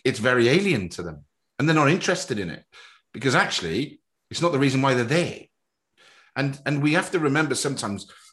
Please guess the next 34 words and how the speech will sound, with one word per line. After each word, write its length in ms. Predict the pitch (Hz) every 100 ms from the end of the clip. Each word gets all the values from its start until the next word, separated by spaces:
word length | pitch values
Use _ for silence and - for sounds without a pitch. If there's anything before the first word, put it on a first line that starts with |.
| -
football 240 | 196 196
clubs, 500 | - 131 101 - - _ _ _ _
you 80 | 143
know, 140 | 127 113
to 280 | - 131
us 320 | 180 - - -
mean 220 | 127 113
something, 540 | - 123 - 95 87
to 180 | - 123
others 240 | 170 151
is 140 | 120 135
a 40 |
vehicle. 520 | 131 208 214 - - _ _ _ _ _ _ _ _ _ _
And, 380 | 127 135 135 131 -
and 220 | 135 135
then 180 | 139 147
we 80 | 143
get, 460 | 143 135 - - -
you 80 | 131
know, 320 | 107 127 135 - _ - - - -
these 160 | 131 120
people 240 | 139 120
get 220 | 113 110
into 240 | 135 165 147
those 160 | 135
positions 420 | - 110 107 101
of 80 | 92
power 640 | - 143 123 78 127 185 - _ _ _ _ _ _ _ -
and, 340 | 139 143 143 -
and 100 | 143
it 80 | 147
is 160 | 147 143
a 60 |
vehicle. 500 | 139 180 208 87 -